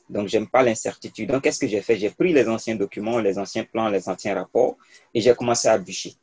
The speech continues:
Voilà, donc j'ai maîtrisé un peu comment fonctionnait l'institution, comment les acteurs réagissaient, comment ça se passait.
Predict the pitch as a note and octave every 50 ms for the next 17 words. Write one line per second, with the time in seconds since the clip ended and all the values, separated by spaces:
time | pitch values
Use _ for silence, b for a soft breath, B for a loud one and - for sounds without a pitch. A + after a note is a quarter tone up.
0 | _ _ _ _ _ _ _ _ _ - G#2+ G2 - - - A#2+ A#2 - A2 A2
1 | A#2 A#2 - - B2 B2 D3 D#3+ C#3 C#3 - C3 C3 C3 C3 - C3 B2 B2 B2
2 | A#2+ A2 A2 - - A2 G#2 - - A2 G#2+ A2 G#2+ G#2 F#2 - - F2 - F#2
3 | - - A#2+ B2 B2 C3 C3 C3 B2 B2 - - A2+ A2 A2 G2+ F#2+ F#2+ F2+ F#2
4 | F#2 - - G#2 G#2 G2+ G2 F#2 F#2 F#2+ F#2+ F#2+ F#2+ F#2+ F#2 F#2 F2+ F#2 F2 -
5 | A2+ A2+ A#2 A#2 A2+ - - F#2+ G2+ - - G2 - - G2 G2 - - C3 -